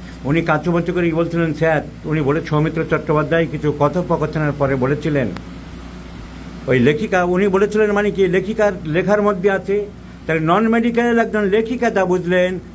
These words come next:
আমাদের চিকিৎসকরা অনেকে তা বোঝেন না। উনি বলেছিলেন, সৌমিত্র মুখ দিয়ে সেই ডায়লগগুলো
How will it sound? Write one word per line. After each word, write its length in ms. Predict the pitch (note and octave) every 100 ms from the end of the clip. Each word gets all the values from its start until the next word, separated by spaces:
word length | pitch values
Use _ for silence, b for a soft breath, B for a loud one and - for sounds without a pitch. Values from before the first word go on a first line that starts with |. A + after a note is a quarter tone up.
| -
আমাদের 300 | - E3 D#3+
চিকিৎসকরা 580 | F3 G#3+ A3 - F#3 E3+
অনেকে 240 | D#3 D3+ C#3+
তা 120 | D3+
বোঝেন 260 | C3+ C#3
না। 300 | C3 B2+ A#2+ A#2 - - -
উনি 140 | C#3
বলেছিলেন, 580 | C3+ C#3 E3+ F3 E3 D3+
সৌমিত্র 480 | C#3+ D#3 D3+ D3+ D3
মুখ 180 | C#3+ C#3+
দিয়ে 240 | C3 C#3
সেই 140 | C#3
ডায়লগগুলো 680 | B2+ B2+ B2+ A#2+ B2+ B2 A2